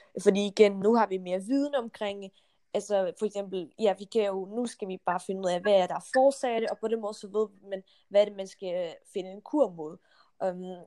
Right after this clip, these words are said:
og, øh, at det med, at vi tager nogle sundhed-, altså nogle tiltag, øh, ligesom det blev nævnt før,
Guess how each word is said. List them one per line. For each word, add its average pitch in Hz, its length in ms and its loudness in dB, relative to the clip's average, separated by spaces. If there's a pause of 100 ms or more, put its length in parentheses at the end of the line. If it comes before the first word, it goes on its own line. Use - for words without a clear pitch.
(140)
og, 196 320 2
øh, 185 240 2
at - 120 -8
det 196 120 2
med, 208 100 -2
at 190 120 -8
vi 196 80 -8
tager 190 240 -2
nogle 180 340 -10
sundhed-, 226 380 -4 (100)
altså 190 220 -4
nogle 180 260 -8 (100)
tiltag, 220 500 0 (320)
øh, 190 160 4
ligesom 190 220 -6
det 185 120 -8
blev 185 160 -2
nævnt 185 260 -4 (120)
før, 190 320 4